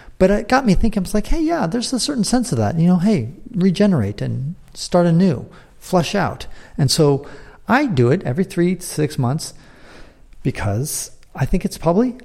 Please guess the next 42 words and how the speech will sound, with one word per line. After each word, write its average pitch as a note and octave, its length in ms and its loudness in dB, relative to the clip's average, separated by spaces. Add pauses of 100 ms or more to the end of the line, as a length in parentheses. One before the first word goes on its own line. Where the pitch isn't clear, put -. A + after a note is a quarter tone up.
actually - 360 -2
a - 100 -2
healthy C#3+ 300 2
thing D#3 220 0
to G#3 80 -4
do. G#3+ 260 0 (320)
And C#3 280 -2
a E3 40 -2
lot D3+ 80 4
of C#3+ 60 0
people D3+ 160 2
say, C#3+ 140 -4
"No, B3+ 300 2
no, - 0 -
no, A3+ 180 4
it's - 140 -2
precious. - 480 -4
It's, - 160 -6 (160)
it's - 220 -2
your F#3+ 80 -2
blood. A3 340 2
You - 80 -16
can't F#3+ 180 0
give F3 120 0
it F#3 40 0
away." F3+ 220 0
But D3 220 -6 (680)
I D#3+ 60 -2
think - 220 -6 (400)
if D3+ 200 2
that F#3 220 2
were E3+ 140 6
true, G3 240 2
then C#3+ 400 0
women D#3 260 4
would C#3 160 2
live C3 320 2
much C#3 180 0
shorter A#2+ 300 0
lives G#2+ 220 0
than G2+ 180 0
men. G2+ 160 -2